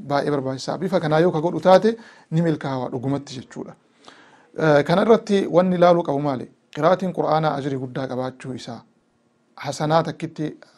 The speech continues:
harifa-, harfii takkitti dubbisuu isaatiin hasanaa kudhan Rabbiin akka isaa galmeessu kana yaada keessa galfachuu. Akkasuma Soomana ammootu man saama Ramadaana iimaanan wa ihtisaaban ghufira lahu maa taqaddama min dhanbi. Namni iimaana fi herreegannaan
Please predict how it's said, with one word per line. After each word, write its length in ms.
harifa-, 400
harfii 280
takkitti 580
dubbisuu 360
isaatiin 460
hasanaa 360
kudhan 220
Rabbiin 280
akka 160
isaa 180
galmeessu 400
kana 220
yaada 260
keessa 240
galfachuu. 460
Akkasuma 480
Soomana 380
ammootu 380
man 140
saama 260
Ramadaana 400
iimaanan 340
wa 100
ihtisaaban 320
ghufira 340
lahu 140
maa 120
taqaddama 440
min 160
dhanbi. 280
Namni 280
iimaana 400
fi 120
herreegannaan 640